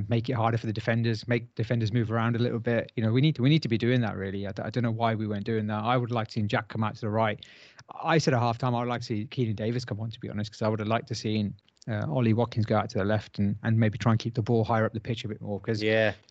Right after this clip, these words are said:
Speaker 1: Ollie does so well keeping the ball usually, but he struggled today,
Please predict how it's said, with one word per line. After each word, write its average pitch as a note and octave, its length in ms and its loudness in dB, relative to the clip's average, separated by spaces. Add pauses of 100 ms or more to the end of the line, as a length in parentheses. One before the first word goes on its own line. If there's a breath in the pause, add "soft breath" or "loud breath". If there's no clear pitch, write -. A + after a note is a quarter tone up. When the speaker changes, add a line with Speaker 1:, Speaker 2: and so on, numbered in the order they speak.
(240)
Speaker 1:
Ollie E3+ 180 6
does D3+ 200 4
so C#3 140 4
well C#3+ 220 2
keeping B2+ 220 -6
the A#2 60 -4
ball A#2 360 -2
usually, A#2 360 -2
but A2 140 -6
he A#2 140 -2
struggled A2+ 460 0
today, G2+ 340 -6